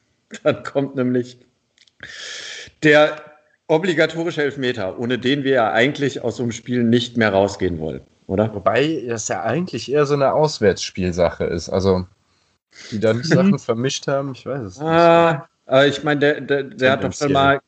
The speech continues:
Speaker 1: gegen, gegen, war, war das gegen Würzburg noch einen in der letzten Minute gehalten? Also es kam
Speaker 2: Ja,
Speaker 1: schon
Speaker 2: ja, der wurde dann gehalten, das stimmt,
Speaker 1: Genau,
Speaker 2: aber,
Speaker 1: ja.
Speaker 2: ja.
Speaker 1: Ja, stimmt, diesmal wurde dann,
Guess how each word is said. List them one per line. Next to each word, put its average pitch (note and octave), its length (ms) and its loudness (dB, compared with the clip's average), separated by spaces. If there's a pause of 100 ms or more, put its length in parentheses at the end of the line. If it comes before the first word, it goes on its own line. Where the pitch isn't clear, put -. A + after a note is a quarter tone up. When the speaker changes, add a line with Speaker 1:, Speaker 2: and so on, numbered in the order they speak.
Speaker 1:
gegen, B2+ 460 -2
gegen, B2+ 360 -4 (460)
war, A2+ 200 -6
war A#2+ 80 2
das A#2+ 160 0
gegen A#2 460 -4 (100)
Würzburg E3 880 -2 (140)
noch C3 160 -8
einen B2+ 300 2
in B2 80 0
der A#2+ 100 4
letzten C3 340 0
Minute B2 320 0
gehalten? C#3 500 0
Also A2 280 0
es G#2+ 120 0
kam G#2 140 -2
Speaker 2:
Ja, G#2 80 6
Speaker 1:
schon A2 80 6
Speaker 2:
ja, A2 100 6
der A2 120 2
wurde A2+ 180 0
dann G#2+ 160 2
gehalten, F#2+ 440 -2
das F2+ 140 -8
stimmt, A#2 320 2
Speaker 1:
Genau, F#2 120 0
Speaker 2:
aber, F2 260 -6
Speaker 1:
ja. G2+ 300 -6
Speaker 2:
ja. F#2 180 -6 (520)
Speaker 1:
Ja, D3 180 4
stimmt, D#3 300 0
diesmal A2 260 -4
wurde A2 140 -4
dann, A2+ 220 -6